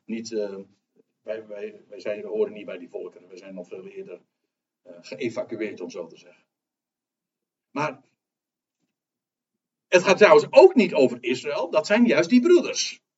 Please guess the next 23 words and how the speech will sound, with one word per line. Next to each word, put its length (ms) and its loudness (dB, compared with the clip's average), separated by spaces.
Hè, 160 -14
mijn 240 -2
broeders, 400 0
hè, 180 -6
die, 480 -10
die 220 -10
jullie 340 -6
ontvangen 440 -6
hebben. 220 -16
En 600 -14
dat 180 -16
zijn 220 -18
inmiddels 400 -20
het 180 -20
gelovige 540 -6
Israël, 340 -6
wat 100 -8
het 120 -14
evangelie 760 -8
van 120 -10
het 100 -8
koninkrijk 540 0
uitdraagt. 380 -16